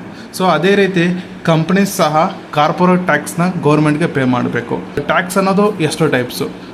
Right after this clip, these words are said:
So ಟ್ಯಾಕ್ಸ್ ಅನ್ನೋದು ಇನ್-, ಡೈರೆಕ್ಟ್ ಟ್ಯಾಕ್ಸ್ ಇರುತ್ತೆ, ಇಂಡೈರೆಕ್ಟ್ ಟ್ಯಾಕ್ಸ್ ಇರುತ್ತೆ. So ಡೈರೆಕ್ಟ್ ಟ್ಯಾಕ್ಸಲ್ಲಿ ಇನ್ಕಮ್ ಟ್ಯಾಕ್ಸ್, ಕಾರ್ಪೊರೇಟ್ ಟ್ಯಾಕ್ಸ್, ಕ್ಯಾಪಿಟಲ್ ಗೇನ್ ಟ್ಯಾಕ್ಸ್, ಲಾಂಗ್ ಟರ್ಮ್, ಆ, ಲಾಂಗ್ ಟರ್ಮ್ ಗೇನ್ ಟ್ಯಾಕ್ಸ್, so ಇನ್ನು ಚ-, ಇನ್ನೂ ತುಂಬ ಇರ್ತವೆ. So ಇಂಡೈರೆಕ್ಟ್ ಟ್ಯಾಕ್ಸಲ್ಲಿ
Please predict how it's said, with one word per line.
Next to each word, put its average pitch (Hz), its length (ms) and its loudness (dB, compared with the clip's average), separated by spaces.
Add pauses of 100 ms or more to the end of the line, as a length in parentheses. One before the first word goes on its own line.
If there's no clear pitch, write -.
(100)
So 156 120 -2 (240)
ಟ್ಯಾಕ್ಸ್ 180 360 -2
ಅನ್ನೋದು 180 340 2 (400)
ಇನ್-, 160 360 2
ಡೈರೆಕ್ಟ್ 165 320 2
ಟ್ಯಾಕ್ಸ್ 180 260 0
ಇರುತ್ತೆ, 170 320 0 (380)
ಇಂಡೈರೆಕ್ಟ್ 151 440 2
ಟ್ಯಾಕ್ಸ್ 123 340 -4
ಇರುತ್ತೆ. - 300 -6 (340)
So 180 100 -2 (140)
ಡೈರೆಕ್ಟ್ 170 320 0
ಟ್ಯಾಕ್ಸಲ್ಲಿ 175 500 2 (360)
ಇನ್ಕಮ್ 143 400 2
ಟ್ಯಾಕ್ಸ್, 180 360 0 (280)
ಕಾರ್ಪೊರೇಟ್ 156 580 2
ಟ್ಯಾಕ್ಸ್, 165 340 0 (200)
ಕ್ಯಾಪಿಟಲ್ 151 400 2
ಗೇನ್ 160 240 2
ಟ್ಯಾಕ್ಸ್, 165 320 0 (140)
ಲಾಂಗ್ 131 340 2
ಟರ್ಮ್, 156 240 2
ಆ, 151 220 -2
ಲಾಂಗ್ 139 360 2
ಟರ್ಮ್ 165 200 2
ಗೇನ್ 151 220 2
ಟ್ಯಾಕ್ಸ್, 156 320 -2 (300)
so 170 100 2 (300)
ಇನ್ನು 196 280 4
ಚ-, 185 260 -4
ಇನ್ನೂ 175 180 4
ತುಂಬ 151 260 4
ಇರ್ತವೆ. 139 300 0 (360)
So 196 220 4
ಇಂಡೈರೆಕ್ಟ್ 208 440 2
ಟ್ಯಾಕ್ಸಲ್ಲಿ 156 520 2